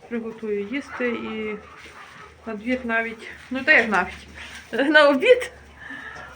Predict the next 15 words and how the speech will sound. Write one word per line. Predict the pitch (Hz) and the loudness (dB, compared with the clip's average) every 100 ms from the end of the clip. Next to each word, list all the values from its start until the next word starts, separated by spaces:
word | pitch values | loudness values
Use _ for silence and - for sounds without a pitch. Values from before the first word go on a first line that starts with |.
| - | -16
на | 233 233 254 | -10 -4 -2
обід | 262 240 330 349 - - - - - | -2 -2 -2 -4 -14 -20 -20 -20 -12
підкинути | 233 226 - 214 214 208 208 | -12 -8 -2 0 -2 -6 -8
сіна, | - 233 208 196 - - - | -4 -2 -2 -2 -6 -20 -14
подивитися, | 214 208 214 214 | -10 -4 -4 -6
чи | 202 208 | -10 -6
мають | 208 196 - | -4 -6 -4
пити. | 208 202 - 202 - - - - - - - - - - | -4 -4 -10 -14 -16 -18 -16 -16 -18 -18 -18 -18 -18 -14
Та | 226 | -10
й | 226 | -10
все. | - 294 311 - - - - - - - _ - - - _ - - - | -10 -12 -12 -14 -18 -20 -20 -20 -20 -20 _ -20 -20 -20 _ -20 -20 -10
Добре, | 202 254 240 170 170 | -2 0 0 -6 -8
всім | - - 285 254 | -12 -6 -4 0
гарного | 226 233 262 285 285 277 277 277 - - - - - - - - - - - - | 4 4 4 -2 0 0 0 -4 -12 -20 -20 -20 -20 -20 -20 -20 -20 -20 -20 -10
четверга. | - 254 240 226 190 | -6 -4 -2 -2 -2